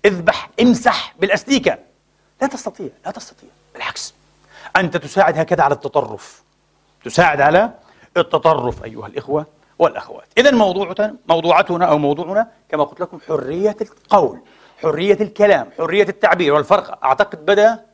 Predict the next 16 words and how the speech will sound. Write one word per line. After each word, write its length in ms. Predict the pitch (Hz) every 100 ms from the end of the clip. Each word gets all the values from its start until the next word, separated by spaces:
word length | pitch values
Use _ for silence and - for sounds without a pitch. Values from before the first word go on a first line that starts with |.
| _ 160
أو 120 | 160
لاح 340 | 208 165 208 - _ _ _ 165
الآن 220 | 180 196
واضحاً 400 | 196 196 170 151
لكم. 300 | 139 - 110 _ _ _ _ _ _ -
حرية 380 | 165 180 240 214
القول 360 | 190 - 214 190
أو 120 | 185
الكلام 540 | 180 156 143 143 190 - _ _ _ _ - 131 -
تستخدم 480 | 156 - 214 170 160
الأسلوب 560 | 147 - 220 226 175 - - _ _ _ _ _ _ _ _ _
الأكثر 400 | 156 220 - 185
قدما 340 | 185 208 196 156
في 60 |
التواصل، 560 | - 170 165 131 - - 147
اللسان، 460 | 151 147 175 107